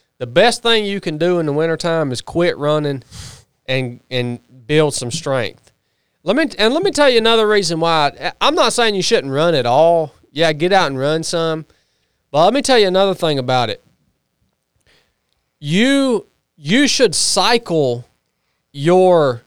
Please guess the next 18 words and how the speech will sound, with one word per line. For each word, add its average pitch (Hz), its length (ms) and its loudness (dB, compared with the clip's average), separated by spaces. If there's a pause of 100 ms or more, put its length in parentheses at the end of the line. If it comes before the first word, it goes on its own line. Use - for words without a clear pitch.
(300)
fitness, 123 680 -2
all 127 100 0
right? 180 260 2 (100)
If, 160 160 0 (100)
if, 175 280 2
if 175 200 2
all 254 320 6
you 269 240 0
do 226 420 4
is 151 240 -4
run 208 600 2 (640)
and 170 200 0
you 180 120 0
do 175 320 4
that 208 280 2
year 190 380 2
round, 196 640 0 (1040)
uh, 131 400 0